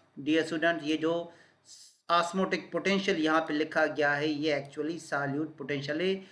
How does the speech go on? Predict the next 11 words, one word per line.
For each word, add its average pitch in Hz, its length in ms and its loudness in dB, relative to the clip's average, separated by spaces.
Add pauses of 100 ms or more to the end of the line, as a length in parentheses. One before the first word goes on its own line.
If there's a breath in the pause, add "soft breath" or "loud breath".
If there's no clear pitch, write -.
(220 loud breath)
और 196 140 8
इसका 185 320 4 (460)
वैल्यू 180 300 6
हमेशा 165 460 4 (100)
नेगेटिव 151 420 2
होता 143 260 2
है, 180 140 2
ये 160 160 2
हमने 160 420 -2 (360 loud breath)
कल 196 180 8
ही 185 180 0